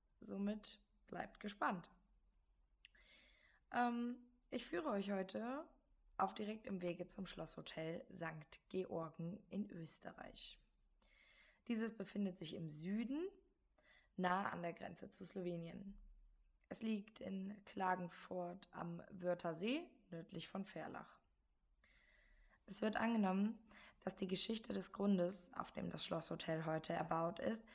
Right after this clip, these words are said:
bereits im dreizehnten Jahrhundert seinen Anfang nahm, mit entsprechend umliegenden Höfen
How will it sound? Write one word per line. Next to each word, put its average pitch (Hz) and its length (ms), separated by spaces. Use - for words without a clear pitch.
bereits 226 300
im 208 100
dreizehnten 196 540
Jahrhundert 180 420
seinen 160 220
Anfang 160 460
nahm, 151 480
mit 165 400
entsprechend 165 640
umliegenden 165 580
Höfen 196 520